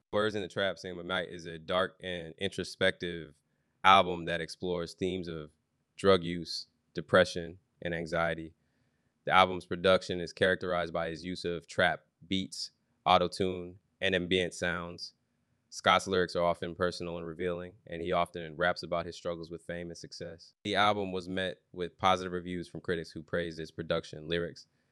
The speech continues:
and Scott's vocals. Birds in the Trap, Sing McKnight was nominated for a Grammy Award for Best Rap Album in twenty seventeen.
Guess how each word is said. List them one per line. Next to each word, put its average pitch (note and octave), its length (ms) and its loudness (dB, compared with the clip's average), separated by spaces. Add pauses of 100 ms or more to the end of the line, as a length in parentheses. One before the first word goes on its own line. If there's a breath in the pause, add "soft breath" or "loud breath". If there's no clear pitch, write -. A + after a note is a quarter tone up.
(160)
and F2 120 -4
Scott's F2 260 4
vocals. - 480 -4 (400)
Birds F#2 220 8
in F2 80 0
the E2+ 40 -2
Trap, E2+ 300 2
Sing E2 180 -8
McKnight D#2+ 440 -4
was D#2+ 380 -10 (180)
nominated E2+ 420 2
for E2+ 140 -4
a E2 40 -2
Grammy F2 300 2
Award E2+ 320 0
for E2+ 80 -8
Best F2 260 -2
Rap E2+ 240 -2
Album D#2+ 240 -8
in D#2 120 -16
twenty E2+ 200 -8
seventeen. F2 520 -10